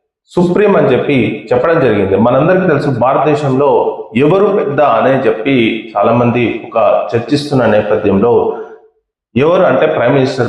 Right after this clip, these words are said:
పెద్దనా, రాష్ట్రపతి పెద్దనా, లేకపోతే సుప్రీంకోర్టు పెద్దనా, లేకపోతే ఇంకెవరు పెద్దనా, ఎక్స్ వై జె-, ఎక్స్ వై జెడ్ ఎవరు అని చెప్పి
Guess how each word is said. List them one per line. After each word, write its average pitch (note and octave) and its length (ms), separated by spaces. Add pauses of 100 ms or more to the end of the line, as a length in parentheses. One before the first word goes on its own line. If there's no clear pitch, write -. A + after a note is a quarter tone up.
పెద్దనా, G2+ 500
రాష్ట్రపతి G#2 480
పెద్దనా, F#2+ 560
లేకపోతే F#2+ 320
సుప్రీంకోర్టు A2+ 600
పెద్దనా, G2 400
లేకపోతే - 440
ఇంకెవరు C3 320
పెద్దనా, G#2+ 440
ఎక్స్ G#2+ 320
వై G#2 140
జె-, G2+ 460 (100)
ఎక్స్ - 300
వై G#2+ 140
జెడ్ G#2+ 360
ఎవరు C#3 260
అని C3+ 220
చెప్పి A#2+ 560